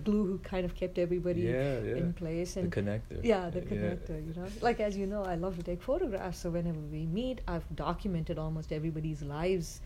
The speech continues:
Speaker 2: Mm-hmm.
Speaker 1: since they got married, and then they've had kids, and now their kids are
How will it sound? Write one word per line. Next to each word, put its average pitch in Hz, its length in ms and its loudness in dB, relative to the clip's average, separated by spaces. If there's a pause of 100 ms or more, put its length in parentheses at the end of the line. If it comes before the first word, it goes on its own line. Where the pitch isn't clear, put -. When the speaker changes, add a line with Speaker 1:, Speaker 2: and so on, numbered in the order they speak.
Speaker 2:
Mm-hmm. 95 260 -2
Speaker 1:
since 180 480 0
they 156 120 -2
got 147 240 -6
married, 214 400 0
and 151 160 -4
then 147 120 -4
they've 143 120 -4
had 143 220 -6
kids, 202 320 0
and 160 80 -2
now 151 80 -4
their 147 100 -2 (100)
kids 135 140 -6
are 127 60 -6